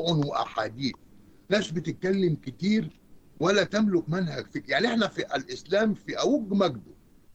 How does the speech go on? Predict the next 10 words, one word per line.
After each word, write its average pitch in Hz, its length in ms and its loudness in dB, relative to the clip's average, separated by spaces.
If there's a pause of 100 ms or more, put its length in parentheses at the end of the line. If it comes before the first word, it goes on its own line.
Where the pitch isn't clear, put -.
(100)
في 139 80 0
عصره 185 440 0
الذهبي، 127 640 -4 (440)
أيام 156 440 2
غرناطة 151 580 2
وبغداد 120 840 2
والقاهرة 143 680 2
ودمشق 151 580 0 (680)
و-، 151 80 0 (320)
وتونس 160 840 0